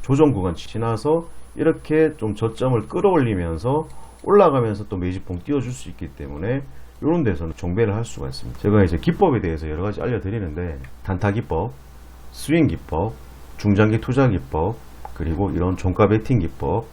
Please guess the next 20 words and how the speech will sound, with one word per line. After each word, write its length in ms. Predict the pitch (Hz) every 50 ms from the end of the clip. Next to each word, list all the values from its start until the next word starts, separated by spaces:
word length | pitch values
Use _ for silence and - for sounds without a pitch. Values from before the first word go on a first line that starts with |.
| - - - - -
이런 140 | 92 104 98
거 100 | - -
알려드리죠. 580 | 117 107 85 78 85 92 82 71 78 82 104 123 - - - - - - - - - - - - - - - - -
네, 100 | 73 80
이런 200 | 101 123 139 139
것들이 380 | 120 - - - 85 85 -
주식 320 | - - 131 - 139 - -
시장에서 640 | - 127 123 143 139 127 107 87 78 98 98 90 82
여러분들이 560 | 78 85 80 87 87 82 90 95 107 101 87 73
매매를 600 | 69 90 95 117 143 147 120 110 113 127 135 139 139
할 180 | 139 139 135 -
때 280 | 127 120 - - - - - - -
많은 380 | - - 113 165 202 214 214 208
기법들이 540 | - 143 135 - 117 - - - - 87 80
있지만 560 | - - - 80 85 82 85 95 113 123 - - - -
요런 240 | - 127 139 143 135
기법들은 760 | 135 101 - 104 92 - - - 92 95 101 123 131 135 135
제가 220 | 131 - - 104 120
체계화 580 | - - - 180 202 196 208 196 170 123 95
시켜가지고 880 | 87 - - - - - 87 82 82 78 71 76 71 82 104 123 139 143